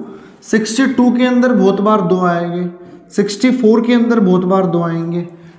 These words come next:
ऐसे ही सिक्सटी सिक्स के अंदर दो आएंगे, सिक्सटी एट के अंदर दो आएंगे, सेवेंटी तो है ही नहीं, तो दो तो बहुत बार आ रहे हैं आपके पास। पाँच किसके किसके factor में आएंगे? देखो,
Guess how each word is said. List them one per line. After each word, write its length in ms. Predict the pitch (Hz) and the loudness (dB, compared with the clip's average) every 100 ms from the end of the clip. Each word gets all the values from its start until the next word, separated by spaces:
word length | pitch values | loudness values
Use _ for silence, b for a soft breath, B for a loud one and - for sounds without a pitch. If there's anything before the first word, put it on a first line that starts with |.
| B | B
ऐसे 220 | 180 180 | -2 0
ही 60 | 247 | -2
सिक्सटी 340 | 240 226 - 262 | -2 -6 -4 -4
सिक्स 260 | 262 233 | -4 -8
के 100 | - | -2
अंदर 260 | 247 233 240 | -2 2 2
दो 140 | 220 | 4
आएंगे, 380 | 226 226 226 233 - B B | 2 0 -4 -8 -12 B B
सिक्सटी 420 | - 202 - 240 233 | -4 -4 -2 0 2
एट 200 | 233 240 | 2 0
के 80 | 240 | -2
अंदर 260 | 226 220 | 0 0
दो 160 | 202 208 | 2 2
आएंगे, 400 | 196 190 196 208 B B B | 0 -2 -6 -8 B B B
सेवेंटी 520 | - 175 185 208 220 | -2 0 0 -2 -6
तो 100 | 233 | -2
है 120 | 202 165 | 0 0
ही 60 | |
नहीं, 180 | 156 143 143 - B B B | -2 -4 -8 -14 B B B
तो 60 | 233 | -4
दो 180 | 190 247 | 0 0
तो 140 | 285 | 2
बहुत 200 | 277 226 | 2 0
बार 220 | 185 185 180 | 2 0 2
आ 100 | 165 | 0
रहे 100 | 170 | -2
हैं 80 | |
आपके 220 | 160 165 190 | -6 -6 -4
पास। 360 | 180 180 - - - b b b b b _ _ _ _ _ _ _ _ _ _ _ 190 - | -4 -6 -10 -20 -20 b b b b b _ _ _ _ _ _ _ _ _ _ _ -16 0
पाँच 300 | 190 233 240 | 2 2 -2
किसके 280 | 240 - 254 | -8 -4 -4
किसके 260 | 247 - | -2 -4
factor 340 | 233 233 233 226 | 0 0 0 0
में 120 | 220 | 2
आएंगे? 260 | 208 190 185 | 0 0 -2
देखो, 280 | 147 131 | -4 -6